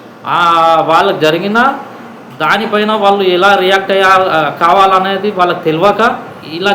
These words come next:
చేశారా మరి ఏందో మొత్తం మీద మాత్రం అయితే అభిమానులకు మాత్రం ఇక్కడ ప్రొడ్యూసర్లు మాత్రం దెబ్బ వేశారా అని చెప్పాలి. ఎందుకంటే అభిమానులు చాలా, చాలా ఆతృతగా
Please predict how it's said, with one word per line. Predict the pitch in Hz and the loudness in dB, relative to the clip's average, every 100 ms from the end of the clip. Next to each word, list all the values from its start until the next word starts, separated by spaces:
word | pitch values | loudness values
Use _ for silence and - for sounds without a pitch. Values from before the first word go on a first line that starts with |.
| 185 | 0
చేశారా | 180 185 180 196 | -2 0 0 0
మరి | 185 175 147 | 0 -2 -4
ఏందో | 165 190 180 | -6 -4 -6
మొత్తం | 160 - 202 | -6 -6 -6
మీద | 185 180 170 | -2 -4 -4
మాత్రం | 160 160 - 185 | -4 -4 -2 -2
అయితే | 175 160 214 - - - - - - 135 | -4 -4 -6 -8 -14 -20 -20 -20 -14 -10
అభిమానులకు | 143 190 202 196 185 | -6 -2 0 0 -4
మాత్రం | 175 165 185 | -4 -6 -4
ఇక్కడ | 185 185 185 202 - | -4 -2 -2 -2 -4
ప్రొడ్యూసర్లు | 156 165 175 185 | -6 -6 -4 -4
మాత్రం | 170 156 156 185 139 | -4 -6 -6 -6 -4
దెబ్బ | 139 175 | -2 0
వేశారా | 165 156 165 | 0 -2 -2
అని | 156 147 | -2 -2
చెప్పాలి. | 143 - 143 151 185 - - - - | -6 -2 -2 -4 -8 -14 -20 -20 -12
ఎందుకంటే | 151 170 180 185 | -10 -8 -4 -2
అభిమానులు | 151 170 190 196 196 180 - | -2 -2 -2 -2 -2 -4 -2
చాలా, | 156 190 233 170 - - - - | 2 2 2 -2 -6 -16 -20 -10
చాలా | 143 170 196 | -6 -4 -2
ఆతృతగా | 175 156 147 147 - 165 175 180 | 0 0 0 -2 -4 -6 -2 -4